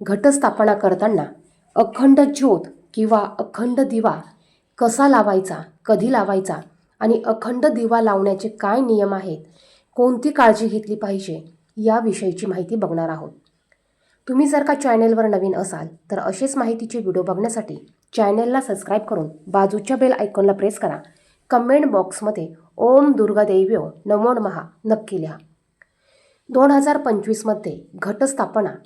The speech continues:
बावीस सप्टेंबर दोन हजार पंचवीस या दिवशी केली जाणार आहे आणि ज्या दिवशी आपण घटस्थापना करतो त्याच दिवशी आपण नवरात्रीच्या नऊ दिवसासाठी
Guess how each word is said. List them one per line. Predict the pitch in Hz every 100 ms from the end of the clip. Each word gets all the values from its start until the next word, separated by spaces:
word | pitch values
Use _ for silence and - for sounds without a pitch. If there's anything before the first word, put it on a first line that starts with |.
| _
बावीस | 196 196 214 220 269 320 -
सप्टेंबर | 240 - 220 214 214 - -
दोन | 185 208
हजार | 202 202 202
पंचवीस | 208 233 220 160 - - _ -
या | 220 240 262
दिवशी | 226 214 247
केली | 226 214 202
जाणार | 202 170 156
आहे | 151 156 _ _ _ _ _
आणि | - 202 220 214
ज्या | 214 202
दिवशी | 202 220 214 165
आपण | 170 170 208
घटस्थापना | 190 175 240 - 180 185 185
करतो | 185 214 170 147 - _ _ -
त्याच | 226 277 277
दिवशी | 220 208 - 196
आपण | - 160 160 - _ _
नवरात्रीच्या | 226 240 302 254 190 214 202 214 196 -
नऊ | - 208 202 277
दिवसासाठी | 196 180 202 180 208 160 -